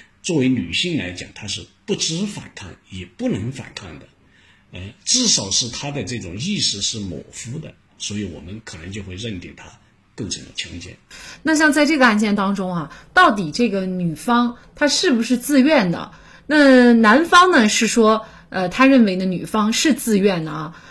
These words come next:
Speaker 2: 呃，因为呢，呃，两个人呢已经是第二次见面了，而且呢女方又愿意跟他回男方的家，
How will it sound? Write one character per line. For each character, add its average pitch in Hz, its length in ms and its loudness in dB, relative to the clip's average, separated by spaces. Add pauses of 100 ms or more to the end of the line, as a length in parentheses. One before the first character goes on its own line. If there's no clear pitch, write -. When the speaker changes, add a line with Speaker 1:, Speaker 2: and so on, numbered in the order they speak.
(160)
Speaker 2:
呃， 190 160 -4
因 240 180 4
为 240 100 6
呢， 202 280 0 (260)
呃， 180 220 -6
两 180 260 -2
个 202 80 2
人 208 180 4
呢 202 300 0
已 185 160 -4
经 196 160 -2
是 208 80 -6
第 208 180 2
二 294 180 8
次 240 180 -2
见 277 200 4
面 311 220 2
了， 147 300 -4 (300)
而 220 140 4
且 240 180 2
呢 180 160 -2
女 180 140 0
方 233 200 2
又 240 120 6
愿 285 240 2
意 196 60 2
跟 233 160 2
他 247 160 2
回 214 220 4
男 226 280 4
方 302 220 0
的 254 100 0
家， 240 420 2